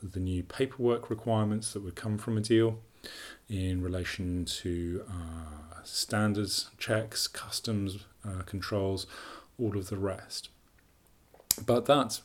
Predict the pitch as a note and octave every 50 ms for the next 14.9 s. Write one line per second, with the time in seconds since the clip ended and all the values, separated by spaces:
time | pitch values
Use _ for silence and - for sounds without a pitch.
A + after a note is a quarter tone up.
0 | - - - A2 G#2 - - A#2 A2 G#2 - - - - - - - - - G#2
1 | G2+ G2 F#2+ F#2+ G2 G2 F#2 F2+ F#2 - - - - - - - - - _ -
2 | A2 G2+ G2 G2 F#2+ F#2+ F2+ - - - - - - - F#2 F2+ F2+ F2+ F2+ F2+
3 | F2+ F#2 F#2 F#2 F2+ F#2 - - - - - G2 F#2 F2+ G#2 A2 A2+ A2+ G2 F#2
4 | - - F2 G2+ G#2 G2+ G2+ F#2 - F2+ - - G2+ G2 F#2+ F#2+ F#2 F2+ F2+ -
5 | - - F2+ F2 - F#2+ F2+ F#2+ A2 - - F#2 G2 - - G#2+ - - - C3+
6 | C#3 F3 - - G#2 F#2+ - - - G2+ F#2+ F2+ - - A2 A#2+ B2+ G2 F#2+ E3
7 | C3 A#2 - - G2 - - F#2+ F#2 F#2 F#2 F2+ - - F2+ F2 F2 F2 F2 E2
8 | D#2+ D2+ F2 F2+ F2 F2+ A2 - - - - A#2 A2 A2+ A#2+ C#3 C#3 - - -
9 | - - - - - - _ - F#2+ F#2+ F#2+ G2 G#2+ A2 - G#2 G#2 F#2+ G2 F#2+
10 | F#2 G2 G#2+ A#2 G2 F#2+ F#2 F2+ F2+ F2 - C3+ C3+ C3+ - - C3 A#2 - -
11 | - B2+ B2 A#2+ A#2 A#2 A#2 A2+ G2+ - - - F#2+ F#2 F2+ F2 - - F#2+ F2+
12 | F#2 F2+ F#2 F#2 - - G2 F#2 F2+ F2 F2 F2+ F2+ G#2+ A#2 A#2+ A#2+ A#2+ A2+ A#2
13 | A2+ A2+ A2+ A2 - - - _ - - - - - F#2 F2 F#2 F2 F2 - E2+
14 | F#2 - - D#2+ C#2+ - - - F2+ - - - G2+ G#2 F#2 - -